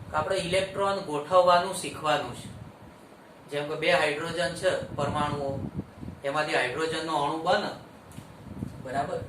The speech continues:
હાઇડ્રોજનના જે બે પરમાણુ છે, એમાંથી આપણા હાઇડ્રોજનનો અણુ જે બનશે, તો હાઇડ્રોજનનો અણુ જ્યારે બને છે, તો એ વખતે ઇલેક્ટ્રોનની ગોઠવણી તો થવાની.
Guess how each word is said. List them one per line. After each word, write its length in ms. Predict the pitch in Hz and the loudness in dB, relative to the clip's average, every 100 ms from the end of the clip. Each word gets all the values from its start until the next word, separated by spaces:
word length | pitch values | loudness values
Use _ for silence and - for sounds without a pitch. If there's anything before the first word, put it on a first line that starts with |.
| - - - - - - - - - - | -12 -18 -20 -20 -20 -20 -20 -20 -20 -10
હાઇડ્રોજનના 640 | 135 139 160 156 151 156 151 | -8 -6 -4 -4 -4 -4 -4
જે 80 | 151 | -6
બે 80 | 151 | -6
પરમાણુ 560 | 147 139 143 151 156 156 | -4 -6 -2 -2 -2 -4
છે, 140 | 175 123 - - - - - - - - - - - - - - - - - - - - - | -4 -6 -8 -12 -12 -12 -14 -12 -14 -14 -14 -12 -12 -12 -14 -16 -18 -20 -20 -20 -20 -20 -12
એમાંથી 420 | - 147 147 170 | -8 -6 -6 -2
આપણા 300 | 165 - 139 | -2 0 -2
હાઇડ્રોજનનો 600 | 127 127 143 143 147 147 143 | -2 -2 -4 -6 -6 -4 -4
અણુ 240 | 139 147 | -4 -6
જે 100 | 147 151 | -8 -6
બનશે, 440 | 151 156 - 180 - - - - - - - - - - - - - - - - - - - - | -6 -6 -6 -8 -8 -12 -14 -14 -16 -18 -20 -20 -20 -20 -20 -20 -20 -20 -20 -20 -20 -18 -10 -2
તો 60 | |
હાઇડ્રોજનનો 600 | 165 - 175 185 190 196 170 | 0 0 -2 -2 -2 0 0
અણુ 200 | 160 190 | 2 0
જ્યારે 240 | 185 190 185 | 0 0 2
બને 280 | 156 160 202 | 2 2 2
છે, 140 | - - - - - - - - - - - - - | 0 -8 -18 -20 -20 -20 -20 -20 -20 -20 -20 -20 -18
તો 80 | - | -8
એ 100 | 175 | -4
વખતે 400 | 190 190 190 196 | 0 2 0 -2
ઇલેક્ટ્રોનની 640 | 185 170 175 170 180 185 160 | 0 0 0 2 0 2 0
ગોઠવણી 420 | 156 170 170 170 | 0 0 0 0
તો 100 | 175 | -2
થવાની. 440 | 170 156 165 165 | 0 4 4 2